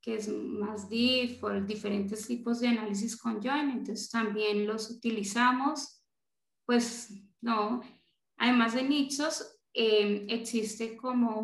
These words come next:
una unidad global de modelamiento. Esa unidad, digamos, está, pues, se especializa de acuerdo a la línea de servicio que se quiera prestar, si es, por ejemplo,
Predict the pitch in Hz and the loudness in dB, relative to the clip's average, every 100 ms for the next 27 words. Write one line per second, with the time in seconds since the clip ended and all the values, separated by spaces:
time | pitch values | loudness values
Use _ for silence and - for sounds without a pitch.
0 | 214 202 208 220 220 226 226 - _ _ | 0 2 4 2 2 0 -4 -12 _ _
1 | _ 254 262 240 220 208 202 196 233 240 | _ -2 0 2 4 4 2 -2 2 4
2 | 240 247 220 220 220 208 226 226 214 208 | 4 4 4 0 -4 -4 -2 -2 -2 0
3 | 196 208 226 226 226 320 - _ _ _ | 2 4 4 0 -4 -8 -10 _ _ _
4 | _ _ _ _ 226 220 226 226 240 220 | _ _ _ _ -2 0 2 4 6 6
5 | 196 196 202 214 214 214 220 233 214 - | 4 0 -2 -2 0 -2 -4 -8 -8 -6
6 | 202 180 160 196 - _ _ _ _ _ | 0 0 0 -6 -12 _ _ _ _ _
7 | - 240 - - 240 233 - 240 247 220 | -2 -2 -2 -2 -2 -2 0 2 2 2
8 | 226 233 - 262 277 269 214 202 208 220 | 2 0 -2 -4 -4 -2 -2 2 2 2
9 | 226 220 214 202 208 208 233 226 220 233 | 2 0 0 2 0 -2 -6 -6 0 0
10 | 233 226 220 226 220 220 226 214 202 - | 0 -2 0 0 0 -2 -6 -6 -6 -4
11 | 196 185 - 226 202 - 226 240 233 214 | -4 -4 -4 -6 -4 0 2 2 0 -6
12 | 202 - 214 214 202 196 196 190 202 202 | -10 -4 -2 -2 -2 -6 -6 -4 -4 -6